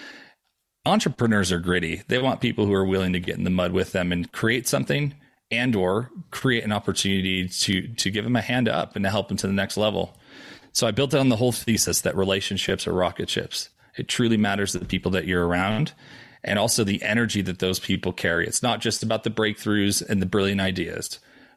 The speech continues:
but it's about the energy that can carry you from a challenging position and give you the inertia and momentum to solve eighty percent of the problems that you might face on a daily basis. So yeah, if there's any entrepreneurs out there who are, A,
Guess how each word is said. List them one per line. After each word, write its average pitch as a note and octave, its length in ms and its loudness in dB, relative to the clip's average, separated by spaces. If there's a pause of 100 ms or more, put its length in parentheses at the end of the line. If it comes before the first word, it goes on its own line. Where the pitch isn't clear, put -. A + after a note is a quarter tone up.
but G#2 80 2
it's - 160 2
about F#2+ 320 -2
the G2 120 -4
energy G#2 380 0
that F#2 160 0
can F#2 140 -2
carry F#2+ 360 0
you F#2 300 0
from G2 220 -2
a F2+ 40 -2
challenging G#2 600 0
position F2+ 500 -2
and - 140 0
give F#2 160 0
you F#2+ 40 -2
the F#2 100 0
inertia F#2 420 0
and F#2 100 0
momentum F2+ 540 -2
to - 100 -6
solve F2+ 240 0
eighty F#2+ 180 0
percent F#2+ 300 -4
of F#2 60 -2
the F2+ 80 -2
problems F2+ 320 -4
that F#2 100 -4
you F2 60 -4
might F2+ 180 -4
face F2 240 -4
on F2+ 140 -6
a - 20 -4
daily F2+ 220 -2
basis. - 480 -4 (640)
So - 120 -2
yeah, C3 100 2
if A2 40 -6
there's A#2 180 2
any C3+ 160 2
entrepreneurs C3 460 2
out A#2+ 200 0
there E2+ 160 0
who G2 100 0
are, F2+ 180 2 (100)
A, A2+ 320 0